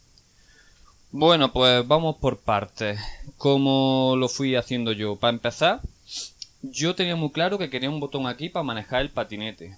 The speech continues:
¿Por qué? Pues porque yo uso mucho de ir en, en modo eco,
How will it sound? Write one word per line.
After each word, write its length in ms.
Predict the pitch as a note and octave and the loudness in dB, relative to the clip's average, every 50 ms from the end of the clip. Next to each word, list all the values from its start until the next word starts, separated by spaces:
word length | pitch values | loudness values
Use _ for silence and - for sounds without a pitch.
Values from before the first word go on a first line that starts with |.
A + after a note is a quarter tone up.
| _ - | _ -10
¿Por 160 | A#2 A2 G#2+ | -8 -8 -6
qué? 160 | - E3+ E3+ | -6 -6 -6
Pues 160 | D#3+ C3+ A#2 | -6 -8 -12
porque 320 | G#2 A#2 A2 - - A#2 A#2 | -14 -16 -16 -10 -10 -8 -6
yo 100 | B2+ D3+ | -4 -4
uso 220 | E3 D#3 - E3 | -2 -2 -2 -2
mucho 420 | D#3 D#3+ F3+ F3+ - - C3 A#2+ A2 | -4 -4 -8 -8 -10 -8 -8 -6 -4
de 180 | G#2+ G#2+ A2+ | -4 -4 -4
ir 280 | B2 C3+ C#3+ D3+ D#3 D3+ | -4 -4 -4 -2 -2 -2
en, 600 | D3+ D3 D3 D3 D3+ D3 D3 D3 D3+ D3 D3 C#3+ - - - _ _ _ | -2 -2 -2 -4 -4 -6 -6 -6 -8 -8 -10 -12 -14 -18 -18 _ _ _
en 120 | C3 C3+ D3 | -6 -6 -4
modo 380 | C#3+ C#3+ D3 C#3+ C#3+ C#3+ D3+ | -2 -2 -2 -2 -2 -2 -2
eco, 360 | E3+ F3+ - - D3 D3+ - | -2 -4 -6 -8 -10 -10 -10